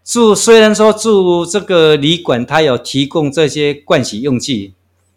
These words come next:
但是我都还是用比较环保观念，就是尽量用自己带来的。对台湾或是对我们这个地球来讲，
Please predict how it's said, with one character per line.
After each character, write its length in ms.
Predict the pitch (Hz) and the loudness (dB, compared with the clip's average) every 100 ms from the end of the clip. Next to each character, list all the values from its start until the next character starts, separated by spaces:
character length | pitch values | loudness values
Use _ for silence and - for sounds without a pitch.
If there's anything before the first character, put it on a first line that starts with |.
| _ _ | _ _
但 160 | - 170 | -2 -2
是 120 | 180 | 0
我 200 | 131 113 | 0 -2
都 200 | 120 143 | 0 -2
还 120 | 117 | -2
是 200 | 120 131 | -4 -4
用 260 | 143 131 120 _ | -4 -4 -6 _
比 100 | 104 | -8
较 200 | 104 135 | -4 -4
环 280 | - 113 123 | -4 -6 -6
保 200 | 85 82 | -8 -10
观 280 | - 139 127 | -4 -2 -2
念， 180 | 123 107 | -4 -6
就 100 | 143 | -6
是 320 | 131 123 127 | -6 -8 -8
尽 180 | - 190 | -4 -2
量 180 | 160 151 | 0 -2
用 120 | 170 | -4
自 160 | 139 165 | -4 -6
己 140 | 113 | -8
带 240 | 104 143 113 | -4 -2 -2
来 160 | 95 | -4
的。 220 | 95 90 _ _ | -10 -14 _ _
对 160 | 220 | 0
台 240 | - 160 170 | 2 0 0
湾 180 | 185 | 0
或 120 | 175 175 | -2 -4
是 100 | 175 | -4
对 220 | 202 160 | -2 -2
我 80 | 127 | -4
们 100 | 151 | -6
这 100 | 175 | -8
个 80 | |
地 300 | 127 - 196 | -8 -6 -6
球 180 | 127 131 | -4 -6
来 140 | 127 117 | -8 -8
讲， 340 | 113 87 | -12 -14